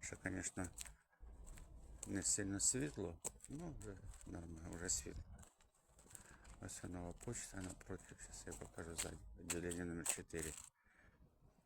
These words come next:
Нова почта, відділення номер чотири. А там дальше Укрпочта. Не знаю, як відділення називається, але є аптека, аптека напротив, аптека справа, аптека чуть дальше.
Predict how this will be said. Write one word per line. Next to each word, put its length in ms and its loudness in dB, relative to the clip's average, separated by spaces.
Нова 220 2
почта, 280 2
відділення 340 2
номер 240 2
чотири. 460 -2
А 60 2
там 300 -2
дальше 460 0
Укрпочта. 800 0
Не 140 2
знаю, 220 2
як 120 0
відділення 440 4
називається, 500 -2
але 120 4
є 120 0
аптека, 480 2
аптека 340 4
напротив, 540 4
аптека 340 2
справа, 420 6
аптека 340 4
чуть 200 2
дальше. 420 8